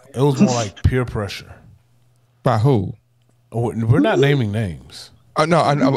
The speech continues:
Speaker 2: I'm not naming. I'm just saying by, was it a friend? Or, 'cause you forced me to talk to women before, bro. Several times. Several
Speaker 1: Talk.
Speaker 2: times.
Speaker 1: That was just have
Speaker 2: You
Speaker 1: conversations with.
Speaker 2: No, no, no. You've been like,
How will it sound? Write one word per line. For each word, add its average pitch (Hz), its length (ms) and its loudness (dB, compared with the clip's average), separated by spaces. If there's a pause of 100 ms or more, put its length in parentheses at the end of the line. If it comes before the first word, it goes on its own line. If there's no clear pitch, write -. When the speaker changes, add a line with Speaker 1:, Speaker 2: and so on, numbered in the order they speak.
Speaker 2:
I'm 147 140 0
not 180 320 0
naming. 151 280 0
I'm 147 80 -6
just 135 120 -10
saying 139 220 0
by, 123 160 2
was 120 180 -2
it 113 60 -4
a 107 140 0
friend? 147 560 -2 (180)
Or, 110 240 2
'cause 110 260 2
you 202 200 4
forced 160 320 2
me 175 180 2
to 143 120 -2
talk 131 260 2
to 123 80 -4
women 113 260 2
before, 110 300 0
bro. 107 300 -2 (360)
Several 156 320 2
times. 104 640 0 (460)
Several 175 300 2
Speaker 1:
Talk. 151 100 2
Speaker 2:
times. 104 400 2
Speaker 1:
That 135 160 -2
was 147 160 0
just 120 180 -2
have 113 180 2
Speaker 2:
You - 40 -10
Speaker 1:
conversations 101 540 -2
with. - 220 -20 (640)
Speaker 2:
No, 156 220 4
no, 120 80 2
no. 113 200 2
You've 170 240 4
been 139 160 2
like, 104 220 2